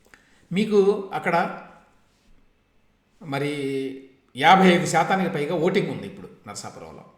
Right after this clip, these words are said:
అలా కాకుండా మీరు ఒంటరిగా పోటీ చేసి గెలవగలరా? గెలవలేరు. So నరసాపురంలో పోటీ చేయడానికి ఉంటాయి, ఎందుకంటే రఘు-, రఘురామకృష్ణరాజు గారు ఉన్నాడు కాబట్టి. కాకినాడలో పోటీ చేస్తారని చెప్తున్నారు.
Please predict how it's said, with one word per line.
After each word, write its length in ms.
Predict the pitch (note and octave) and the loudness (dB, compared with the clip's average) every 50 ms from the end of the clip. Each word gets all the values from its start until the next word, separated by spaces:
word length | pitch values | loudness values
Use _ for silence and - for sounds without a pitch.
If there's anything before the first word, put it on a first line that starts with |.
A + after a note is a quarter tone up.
| _ _ _ _ _ _ _ _ _ _ _ _ _ _ _ _ _ _ _ - | _ _ _ _ _ _ _ _ _ _ _ _ _ _ _ _ _ _ _ 0
అలా 140 | E3 G3 G#3 | 4 6 6
కాకుండా 400 | - G3 G#3 A3+ A3+ B3+ C4 C4 | 6 4 0 0 0 0 0 2
మీరు 160 | A#3+ A#3+ G#3 | 2 2 2
ఒంటరిగా 360 | F3 F3 F3+ A#3+ A#3+ A#3 A3+ | 0 0 2 2 2 4 2
పోటీ 220 | A3+ G#3+ G3+ F#3 G3 | 2 2 0 0 0
చేసి 240 | G#3 F3+ D#3+ - | -2 -2 -2 -2
గెలవగలరా? 720 | D#3 D#3 F3 F3 E3+ D#3+ D#3 D#3 D#3 D#3 D#3 D#3 D#3 - - - - A2 A#2+ | -2 0 0 0 0 0 0 0 -2 -2 -2 -4 -8 -12 -16 -16 -14 -12 -10
గెలవలేరు. 520 | A2 G#2+ G2+ F#2+ F#2 F2+ E2+ D#2+ D#2 - - - _ _ _ - | -10 -10 -10 -10 -10 -10 -12 -14 -16 -18 -20 -20 _ _ _ -10
So 160 | - A#3+ G#3 | -6 -4 -2
నరసాపురంలో 580 | F3 E3+ F#3+ - B3+ B3 B3 A#3+ A3 A3 A3+ A#3+ | -2 -2 0 2 2 4 4 2 0 0 -2 -2
పోటీ 240 | - G3+ F#3 F#3 F#3 | -2 -2 -2 -2 -2
చేయడానికి 420 | - F#3 F3 F3+ F3 D3+ C3+ B2+ | 0 0 0 0 0 -2 -2 -6
ఉంటాయి, 220 | C3 - C#3+ C3+ C#3+ | -8 -6 -6 -6 -6
ఎందుకంటే 280 | D#3 E3 G3 F3 D#3 | -6 -4 -4 -4 -4
రఘు-, 260 | C#3 D3 D3+ C#3 C3+ | -4 -4 -6 -6 -4
రఘురామకృష్ణరాజు 640 | C#3+ D3+ D#3 D#3 - - - - A#2+ A2 G#2+ G#2 G2+ | -2 -2 -2 -2 -4 -6 -8 -10 -10 -10 -10 -10 -10
గారు 160 | G#2+ G#2 G2+ | -12 -12 -12
ఉన్నాడు 240 | G2 G2 F#2+ F#2 F2+ | -12 -12 -12 -12 -12
కాబట్టి. 280 | F2+ F2+ F2 F#2+ F#2+ | -12 -14 -16 -16 -18
కాకినాడలో 520 | - - D#3 E3+ F#3 F#3+ G3 G3 F#3+ F#3 F3+ | -12 -6 -4 -2 -2 0 0 0 2 0 0
పోటీ 240 | D3+ D#3+ D3 D3+ C#3+ | 0 -2 -4 -4 -4
చేస్తారని 400 | C#3+ C#3 C3 - C#3 C#3+ E3+ - | -6 -6 -6 -6 -8 -10 -8 -8
చెప్తున్నారు. 520 | - B2 - - - A2 F#2+ E2+ D#2 | -8 -10 -8 -8 -10 -10 -10 -12 -14